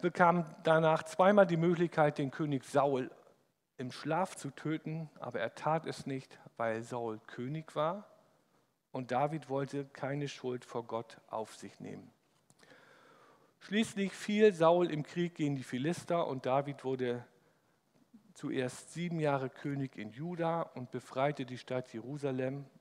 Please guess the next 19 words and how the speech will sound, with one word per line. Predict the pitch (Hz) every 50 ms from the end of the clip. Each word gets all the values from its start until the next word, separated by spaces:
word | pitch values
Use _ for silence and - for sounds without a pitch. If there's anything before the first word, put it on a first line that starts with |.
| _ _
Und | - 120 -
dann | 117 120 123 120
wurde | 123 127 123 123
er | - - 117 117 117
danach | 117 120 117 120 123 123 123 -
König | - - 156 151 151 151 147 139
von | - - 127 120 123
ganz | 117 139 147 160 160 -
Israel | - - 147 131 - - 127 - - 117 120 120 120 127 - _ _ _ -
und | - 123 113 -
blieb | 131 135 151 - -
es | 123 120 - -
dreiunddreißig | - - 123 127 135 135 135 131 - - 107 120 120 - 143 139 -
Jahre | 117 101 104 - -
lang. | - - - - - - - _ _ _ _ _ _ _ _ _ _ _ _ _ _ _ _ _ _ _ _ _ - - - - - - - - _ -
Soweit | - 147 143 143 135 139 151 -
zu | - 143
diesem | 131 135 139 131 139 139
Lebensabriss. | 131 131 139 143 143 135 - - 107 110 - - - 80 - - -